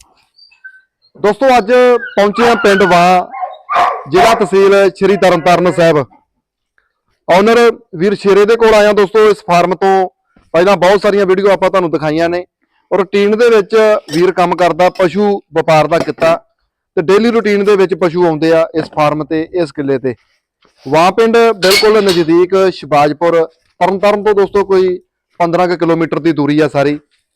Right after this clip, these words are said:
ਕਮਾਲਪੁਰ, ਗਲਾਲੀਪੁਰ, ਇਹ ਪਿੰਡ ਬਿਲਕੁਲ ਲਾਗੇ ਲਾਗੇ ਆ। ਅੱਜ ਤਰੀਕ ਪੰਦਰਾਂ ਦਸੰਬਰ ਨੂੰ ਆਪਾਂ ਇਹ ਵੀਡੀਓ ਬਣਾ ਰਹੇ ਆ ਤੇ ਸਮਾਂ ਦੋਸਤੋ ਕੋਈ ਦੁਪਹਿਰ ਦੇ ਡੇਢ ਕੁ ਵਜੇ ਦਾ ਹੈ।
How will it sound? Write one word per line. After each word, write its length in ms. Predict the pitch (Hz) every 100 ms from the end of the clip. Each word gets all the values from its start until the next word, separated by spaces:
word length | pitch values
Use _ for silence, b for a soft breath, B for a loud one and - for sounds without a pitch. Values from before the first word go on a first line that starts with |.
| _ _ _ _ _ _ _ _ _ _ _ _ _ _ _ _ -
ਕਮਾਲਪੁਰ, 720 | 180 175 180 190 196 196 - _ _ _ _ _ _ _ _ -
ਗਲਾਲੀਪੁਰ, 540 | 156 165 175 190 190 208
ਇਹ 160 | 214
ਪਿੰਡ 220 | 226 214 214
ਬਿਲਕੁਲ 380 | 214 214 220
ਲਾਗੇ 240 | 202 156 160
ਲਾਗੇ 300 | 156 139 143
ਆ। 60 | 120 _ _ _ -
ਅੱਜ 140 | 156 190
ਤਰੀਕ 380 | 190 190 196 220 208 208
ਪੰਦਰਾਂ 320 | 180 175 196
ਦਸੰਬਰ 400 | 180 165 170 175
ਨੂੰ 120 | 185 175
ਆਪਾਂ 200 | 165 165
ਇਹ 120 | 165
ਵੀਡੀਓ 260 | 165 185
ਬਣਾ 240 | 160 147 139
ਰਹੇ 140 | 151
ਆ 80 | 156 - _ _ _ _ _ _ _
ਤੇ 100 | 180
ਸਮਾਂ 260 | 170 180 208
ਦੋਸਤੋ 300 | 202 196 208
ਕੋਈ 400 | 196 202 190 185
ਦੁਪਹਿਰ 400 | - 170 170 175
ਦੇ 160 | 165 165
ਡੇਢ 200 | 170 175
ਕੁ 100 | 175
ਵਜੇ 220 | 147 143
ਦਾ 100 | 147
ਹੈ। 140 | 151